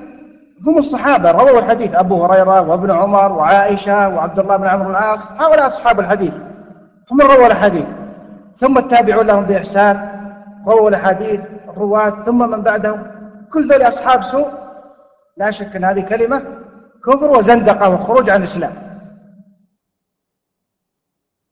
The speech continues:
فالذي يقول إن أصحاب الحديث ونقلة الحديث قوم سوء أراد إبطال الشريعة الإسلامية. قال:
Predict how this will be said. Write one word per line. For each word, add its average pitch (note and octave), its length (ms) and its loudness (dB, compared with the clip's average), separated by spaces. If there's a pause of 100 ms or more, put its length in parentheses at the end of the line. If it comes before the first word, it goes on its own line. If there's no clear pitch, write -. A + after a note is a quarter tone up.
(300)
فالذي A3 320 0
يقول A#3+ 320 2
إن G3 120 -2
أصحاب A3+ 380 0
الحديث G#3+ 360 -4
ونقلة A#3 500 -2
الحديث G#3+ 400 -6
قوم B3+ 240 0
سوء C#4+ 480 -4 (420)
أراد G#3+ 360 2
إبطال G#3 380 0
الشريعة G3+ 360 -4
الإسلامية. D#3+ 480 -12 (2750)
قال: G3+ 260 4